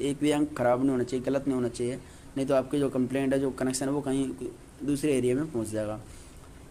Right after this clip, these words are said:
उसके बाद में स्टेट तो ऑटो मोड पे click करोगे तो select हो जाएगा। उसके बाद में सिल-, सिटी इसमें, अ, select करनी है, उसमें करना "I agree to the process", ठीक है जी। तो process करोगे आप तो इसमें आपको पता ही है सब कुछ, ये आप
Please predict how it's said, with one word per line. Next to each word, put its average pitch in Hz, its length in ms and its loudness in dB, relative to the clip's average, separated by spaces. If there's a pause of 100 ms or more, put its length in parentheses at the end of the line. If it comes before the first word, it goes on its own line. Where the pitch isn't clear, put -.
(100)
उसके 180 240 2
बाद 165 160 6
में 180 120 4
स्टेट 156 600 2
तो 170 100 4
ऑटो 165 160 4
मोड 151 200 2
पे 160 80 2
click 151 400 0 (100)
करोगे 139 260 4
तो 151 140 2
select 135 300 0
हो 127 80 2
जाएगा। 127 260 4
उसके 131 220 -2
बाद 123 100 2
में 131 140 4
सिल-, 123 360 0
सिटी 143 320 0
इसमें, 135 180 2 (220)
अ, 127 160 -2
select 123 320 -2
करनी 123 240 4
है, 120 120 2 (640)
उसमें 180 360 4
करना 156 280 4 (500)
"I 143 100 4 (280)
agree 127 360 4
to 139 180 0
the 139 160 4 (1300)
process", 113 340 2 (520)
ठीक 175 140 4
है 165 60 4
जी। 170 180 4 (340)
तो 180 120 6 (360)
process 160 400 2
करोगे 165 340 4
आप 160 220 6
तो 160 120 4
इसमें 151 480 4
आपको 139 300 0
पता 143 220 2
ही 139 120 6
है 139 120 4
सब 135 200 -4
कुछ, 135 200 -2
ये 135 140 4
आप 131 180 2